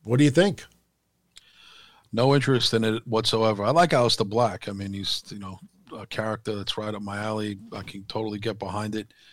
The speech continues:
Speaker 2: wanna see him get the big push when this is all, all this craziness is over, when we go back to wrestling as it's meant to be. But versus Lashley, it's just a filler match. Even though Lashley is a former world champion, he's a legitimate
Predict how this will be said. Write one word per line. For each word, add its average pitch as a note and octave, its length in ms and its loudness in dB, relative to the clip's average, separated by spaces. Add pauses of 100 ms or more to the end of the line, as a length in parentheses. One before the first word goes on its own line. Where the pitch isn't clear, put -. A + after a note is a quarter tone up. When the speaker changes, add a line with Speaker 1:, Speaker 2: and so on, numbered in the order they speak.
(280)
Speaker 2:
wanna G#2 180 -2
see - 160 0
him G#2+ 100 -2
get G#2 180 -4
the A#2 60 -12
big G#2 280 -6
push - 460 -2
when G2 120 -8
this F#2+ 160 -2
is G2+ 140 -4
all, G2 280 -4 (100)
all G#2+ 140 -8
this G2+ 140 -6
craziness G#2 680 -4
is G2+ 100 -6
over, G#2 120 -8
when G2+ 140 -10
we G2 120 -8
go G2 140 -10
back G2+ 260 -8
to F#2 200 -10 (460)
wrestling G#2+ 420 0
as G2 120 -4
it's F#2+ 180 -8
meant A2 200 -4
to - 60 -12
be. A#2+ 340 -2 (520)
But G#2 180 -2
versus A#2 320 2
Lashley, B2+ 540 2
it's A#2+ 180 0
just C3+ 200 0
a A2+ 100 4
filler G#2+ 460 -4
match. G#2+ 300 -2
Even F#3+ 120 -4
though F3+ 100 2
Lashley B2+ 480 2
is G#2+ 100 -2
a G#2 80 -2
former A2+ 380 -2
world G#2 300 -2
champion, A2+ 520 -6
he's G2 220 -4
a F#2 80 -6
legitimate G#2 640 -6